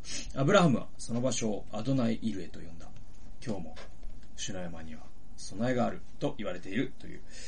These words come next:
<clears throat> これもうね、あの、有名な箇所でございます。えーっと、まあ、アブラハムにですね、約束の子であるイサクが与えられましたよ。はい。与えられました。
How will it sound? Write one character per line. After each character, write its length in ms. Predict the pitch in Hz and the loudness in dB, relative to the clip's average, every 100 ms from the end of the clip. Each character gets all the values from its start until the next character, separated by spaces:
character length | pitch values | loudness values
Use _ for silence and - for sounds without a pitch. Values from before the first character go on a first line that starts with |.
| - - - - | -2 -4 -4 -2
<clears throat> 640 | - - 98 - - - | 10 12 12 12 6 2
こ 80 | 120 | 2
れ 100 | 123 | 4
も 260 | 120 117 104 | 6 6 4
う 20 | |
ね、 260 | 104 - - - | 2 0 -2 -2
あ 140 | 104 | -2
の、 180 | 101 98 | -2 -2
有 200 | 104 107 | 0 2
名 160 | 104 | 2
な 100 | 104 | 2
箇 140 | 110 123 | 0 0
所 120 | 123 | 2
で 80 | 107 | 0
ご 120 | 101 | 2
ざ 80 | 110 | 2
い 20 | |
ま 80 | 110 | 2
す。 640 | - - - - - - - | 2 -2 -2 0 0 -2 -2
え 520 | 104 104 101 98 95 | -2 0 0 0 -2
ー 40 | 92 | -2
っ 40 | |
と、 920 | 98 92 90 87 85 82 80 78 - - - - - - - - - - - - - - - - - - - | -2 0 0 0 0 -2 -2 -2 -2 -4 -4 -4 -4 -4 -4 -4 -2 -2 -2 -2 -2 -2 -2 -2 -4 -4 0
ま 120 | 120 | 2
あ、 40 | |
ア 40 | 110 | 4
ブ 80 | 117 | 6
ラ 100 | 107 | 4
ハ 80 | 101 | 4
ム 300 | 90 87 - - - | -2 -2 -2 -2 -2
に 220 | 104 87 82 | -2 -2 -4
で 80 | - | -4
す 140 | - | -2
ね、 100 | 98 | -2
約 220 | 95 107 - | 0 0 0
束 220 | 110 110 | 0 -2
の 240 | 95 95 - | -2 -2 -2
子 180 | - 110 | -2 0
で 140 | 98 | 2
あ 80 | 92 | 2
る 160 | 82 - - | 0 -2 -2
イ 80 | 110 | 0
サ 160 | - - | 0 0
ク 180 | - 80 | -2 -4
が 160 | 80 - - | -4 -2 -2
与 320 | - - 90 | -2 -2 -2
え 40 | 87 | -2
ら 120 | 85 | -2
れ 320 | 82 80 - - - | -4 -4 -4 -4 -4
ま 120 | - - | -4 -4
し 120 | - | -4
た 80 | - | -4
よ。 80 | - - - - - - | -4 -4 -4 -4 -4 -4
は 160 | - - | -4 -4
い。 680 | - - - - - - - | -4 -4 -4 -4 -4 -2 -4
与 140 | 95 82 | -4 -4
え 40 | |
ら 60 | 82 | -4
れ 40 | |
ま 120 | 82 | -4
し 80 | 80 | -4
た。 160 | - | -2